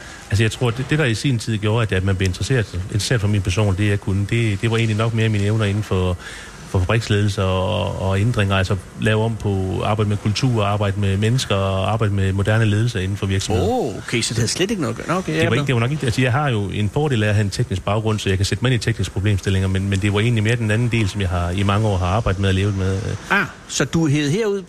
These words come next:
Speaker 2: på grund af dine, øh, evner inden for ledelse, mere end inden for, øh, produktionsoverblik?
Speaker 1: Ja.
Speaker 2: Aha.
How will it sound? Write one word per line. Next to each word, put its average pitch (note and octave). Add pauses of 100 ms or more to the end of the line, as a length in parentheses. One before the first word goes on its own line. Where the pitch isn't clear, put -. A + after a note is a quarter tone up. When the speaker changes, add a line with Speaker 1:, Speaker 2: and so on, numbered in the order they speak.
Speaker 2:
på E3+
grund E3
af D#3+
dine, D#3 (140)
øh, F2 (220)
evner E3
inden D3+
for D#3
ledelse, E3+
mere D#3+
end D3+
inden C#3
for, C3+
øh, A#2+ (100)
produktionsoverblik? C#3+ (100)
Speaker 1:
Ja. F#2 (260)
Speaker 2:
Aha. G2